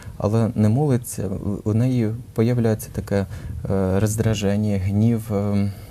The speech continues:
е, їй чогось не вистачає, і це признак того, що треба людині щось змінити, що щось вона не, неправильно робить. Е, м-, можливо, треба піст тримати більш, е,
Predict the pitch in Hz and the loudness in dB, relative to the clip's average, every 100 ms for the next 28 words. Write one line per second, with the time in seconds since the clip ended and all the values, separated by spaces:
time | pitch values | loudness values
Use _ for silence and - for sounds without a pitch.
0 | - - 90 90 95 101 - 101 117 110 | -14 -8 -4 -4 -4 -8 -4 -2 -2 -2
1 | 110 107 - - 104 107 107 107 - 101 | 0 0 -2 -4 0 2 2 -2 -2 -2
2 | - 120 123 107 104 - - - - - | 0 -2 0 0 -2 -8 -14 -8 -4 -2
3 | 110 113 113 110 104 110 107 117 - 101 | 2 2 2 0 0 -2 0 -2 -2 -4
4 | 95 107 104 101 95 - 101 101 110 107 | -2 -2 0 2 0 0 0 2 2 2
5 | 104 - - - - 104 98 107 120 98 | 0 -6 -16 -10 -2 -2 2 4 4 2
6 | 92 101 - - 87 - 117 - 101 107 | -2 -8 -8 -8 -8 -8 -8 -4 -2 0
7 | 101 - 104 104 104 101 98 101 101 95 | -2 -2 -4 -2 -2 -2 -2 -2 -2 -2
8 | 92 92 92 - - - - - 92 95 | -2 -4 -6 -14 -14 -12 -12 -4 -2 0
9 | 92 92 92 - - - 82 - 101 101 | 0 -2 -6 -16 -20 -10 -6 0 0 2
10 | 104 104 123 107 107 104 101 101 - - | 0 0 0 0 0 -2 0 -2 -4 -6
11 | - - - - 107 - - - 98 101 | -10 -10 -10 -2 -2 -2 -4 0 0 0
12 | 101 98 104 - - - 101 101 95 - | 0 -4 -4 -12 -12 -2 2 2 0 -6
13 | - 98 95 | -4 -2 -2